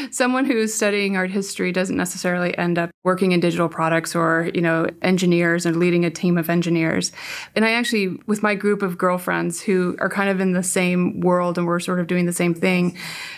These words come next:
are also coming from art backgrounds. And I've thought a lot about this, quite honestly, and a big part of where I see the real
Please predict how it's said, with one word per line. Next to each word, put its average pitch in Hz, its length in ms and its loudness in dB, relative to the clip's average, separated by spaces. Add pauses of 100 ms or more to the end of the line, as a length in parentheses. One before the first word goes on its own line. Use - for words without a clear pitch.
(100)
are 226 140 0
also 277 280 0
coming 196 280 -4
from 185 200 -6
art 170 240 -4
backgrounds. - 640 -6 (120)
And 208 400 -2 (840)
I've 226 120 -4
thought 381 180 0
a 277 60 0
lot 233 200 2
about 185 360 -4 (100)
this, 170 580 -4 (420)
quite 185 220 -2
honestly, 180 640 0
and 190 380 0
a 202 80 0
big 220 300 0
part 233 680 -2
of 180 560 -2 (680)
where 214 280 2
I 208 140 0
see 208 880 -4 (800)
the 190 580 0
real 240 400 0